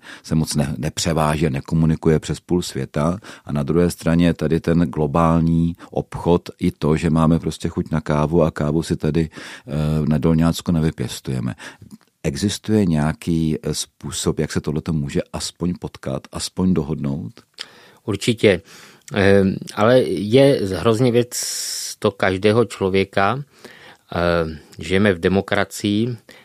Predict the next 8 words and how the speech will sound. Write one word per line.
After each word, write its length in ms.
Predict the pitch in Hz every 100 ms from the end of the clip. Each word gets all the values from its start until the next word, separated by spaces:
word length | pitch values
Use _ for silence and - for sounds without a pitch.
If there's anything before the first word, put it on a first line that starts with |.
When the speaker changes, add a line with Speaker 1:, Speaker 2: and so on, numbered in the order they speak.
| _
Speaker 2:
a 100 | -
pak 300 | - 107 -
názor 520 | 92 87 98 110 107
většiny 420 | 90 87 - 101 98
může 260 | 98 98
ovlivnit, 640 | - 95 95 95 98 98 -
ehm, 300 | 92 92 92 -
samozřejmě 720 | - 87 92 87 90 92